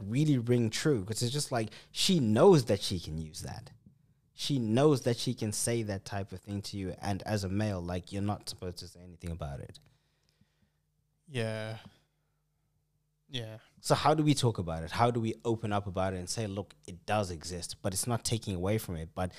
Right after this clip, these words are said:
Speaker 1: it goes back to my point that if you, no matter who you are, whether you're a man or a woman, if you lie about the fact that you are being abused domestically, you should be punished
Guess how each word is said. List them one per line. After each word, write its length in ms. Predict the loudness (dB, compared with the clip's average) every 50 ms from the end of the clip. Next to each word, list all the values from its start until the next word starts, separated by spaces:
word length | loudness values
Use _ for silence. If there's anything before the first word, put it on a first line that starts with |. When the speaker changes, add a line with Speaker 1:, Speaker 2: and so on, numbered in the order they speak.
| -16 -14 -10
Speaker 1:
it 120 | -8 -2
goes 220 | 2 4 4 4 4
back 200 | 2 -2 -2 -2
to 100 | -4 -6
my 140 | -6 -6 -6
point 400 | -8 -6 -4 -4 -4 -4 -6 -4
that 220 | -2 -2 -2 -4 -6 -16 -20 -20 _ _ -8
if 320 | -6 -6 -6 -6 -6 -2 0
you, 400 | 2 4 4 4 4 2 0 -2 -6 _ _ _ _ _ _ _ _ _ 0
no 140 | 6 8 10
matter 240 | 10 10 10 10 8
who 180 | 8 10 10
you 200 | 10 10 10 8
are, 120 | 6 4 4
whether 300 | 4 4 6 6 6 4
you're 300 | 4 4 4 4 4 4
a 60 | 4
man 500 | 6 8 10 10 10 8 4 2 0 -2 -6 -12 -18 -4
or 220 | 2 6 6 6
a 60 | 6 6
woman, 460 | 4 2 2 0 2 0 -2 -4 -8 _ _
if 240 | -16 -10 -8 -2 2
you 180 | 4 4 4 4
lie 600 | 2 2 0 0 2 4 4 4 4 4 2 -2 -4 -8
about 480 | -8 -8 -6 -4 -4 -2 -2 -4 -6
the 100 | -8 -8
fact 440 | -8 -8 -6 -6 -6 -6 -6 _ -14
that 300 | -18 -16 -12 -8 -6 -4
you 200 | -4 -4 -4 -6 -6
are 220 | -4 -4 -2 -2 -4
being 440 | -6 -8 -8 -6 -4 -4 -4 -4
abused 760 | -6 -8 -10 _ -10 -8 -6 -4 -2 -2 -4 -4 -6 -8 -14 _ _ _ _ _ _ _ _ _
domestically, 840 | -8 -4 -2 0 0 0 0 0 -2 -4 -4 -4 -2 -2 -2 -2 -4 -8 _ _ _ _ _ _ _
you 200 | -18 -12 -6 -2
should 340 | 0 2 2 2 2 2 0
be 140 | -2 -2
punished 640 | -2 0 0 2 2 2 2 2 0 0 -2 -4 -10